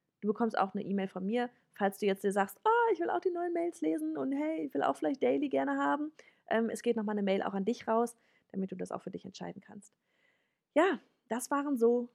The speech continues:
die größten Learnings. Wer weiß, wer deine Kunden sind?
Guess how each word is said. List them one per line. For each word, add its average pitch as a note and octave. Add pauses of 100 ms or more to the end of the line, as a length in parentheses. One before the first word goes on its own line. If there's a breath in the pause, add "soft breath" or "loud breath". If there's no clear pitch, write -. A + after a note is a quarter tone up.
(120)
die G#3
größten F#3+
Learnings. B3+ (500)
Wer G3+
weiß, G3+
wer A#3+
deine A3
Kunden A3
sind? C4+